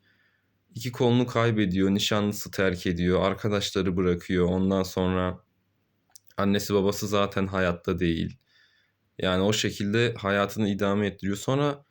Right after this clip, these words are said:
e, ben de dedim ki, "Ya, biz sağlıklıyız, sağlıklı insanlar olarak. Biz niye duruyoruz? Hani, biz niye bir şeyler yapmayalım ki? Bizim sağlığımız daha iyi. Yani, sağlıklı olmak çok büyük bir avantaj."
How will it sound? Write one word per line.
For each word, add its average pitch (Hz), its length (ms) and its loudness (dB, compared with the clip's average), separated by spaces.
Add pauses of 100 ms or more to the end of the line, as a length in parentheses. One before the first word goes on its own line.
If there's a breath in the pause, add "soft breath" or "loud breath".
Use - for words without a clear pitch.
(800)
e, 98 380 0
ben 113 220 2
de 139 100 -2
dedim 135 280 0
ki, - 180 -6
"Ya, 104 360 2
biz 113 100 -6
sağlıklıyız, 110 1000 -2
sağlıklı 98 540 0
insanlar 104 460 0
olarak. 92 500 -4 (560)
Biz 131 180 -2
niye 107 260 4
duruyoruz? 87 480 0
Hani, 95 360 0
biz 117 180 0
niye 110 220 4
bir 87 40 -4
şeyler 92 320 -2
yapmayalım 95 600 0
ki? 90 340 -6 (480)
Bizim 101 160 -2
sağlığımız 104 600 2
daha 113 280 4
iyi. 110 220 0
Yani, 95 260 2
sağlıklı 95 520 0
olmak 107 300 0
çok 113 300 -4
büyük 117 180 -4
bir 101 60 2
avantaj." 87 640 0